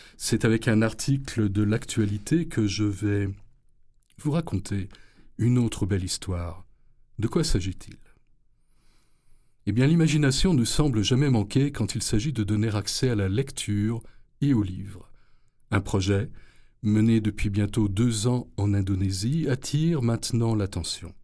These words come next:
Ridwan Sururi vit à Java. Que fait-il là-bas ? Il s'occupe de chevaux. Et trois jours par semaine, il prend la route avec l'un d'entre eux. Et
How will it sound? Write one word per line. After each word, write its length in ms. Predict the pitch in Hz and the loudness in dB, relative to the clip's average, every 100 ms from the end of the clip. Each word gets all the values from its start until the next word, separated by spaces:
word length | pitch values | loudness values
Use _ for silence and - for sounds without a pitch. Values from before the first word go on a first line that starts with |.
| _ _ _ _ _ _ _ _ - - _ - | _ _ _ _ _ _ _ _ -20 -20 _ -4
Ridwan 520 | 95 120 120 135 135 | 0 2 4 4 4
Sururi 880 | 135 - 196 165 127 104 95 - - - _ _ - | 2 0 0 2 0 0 -4 -8 -18 -20 _ _ -8
vit 200 | 98 107 | -6 -2
à 60 | 104 | -2
Java. 400 | 92 85 87 85 - _ _ _ - | 0 -4 -8 -12 -20 _ _ _ -10
Que 100 | 101 | -6
fait-il 380 | 110 - 139 | -4 -2 -2
là-bas ? 300 | 143 127 143 | 0 -2 -2
Il 100 | 147 | -2
s'occupe 480 | - - 104 - 101 | -4 -6 -6 -6 -6
de 100 | 92 | -6
chevaux. 500 | 98 - 92 87 - - - _ _ _ _ - | -4 -4 -4 -6 -14 -18 -20 _ _ _ _ -8
Et 80 | |
trois 200 | 85 - | 0 2
jours 220 | 143 165 165 | 2 0 0
par 160 | 147 | 0
semaine, 500 | - 113 110 110 143 - - - - - | 2 2 2 0 -2 -4 -14 -20 -12 -8
il 100 | 110 | -4
prend 160 | - | 0
la 120 | 110 92 | 0 0
route 440 | 92 - - - - - - - | -4 -10 -14 -14 -18 -20 -20 -10
avec 300 | 92 92 - | -8 -6 -2
l'un 100 | 107 | -2
d'entre 320 | 104 101 - | 0 -2 -8
eux. 80 | 82 - - - _ _ _ _ | -16 -18 -20 -20 _ _ _ _
Et 320 | 185 190 120 | 0 2 0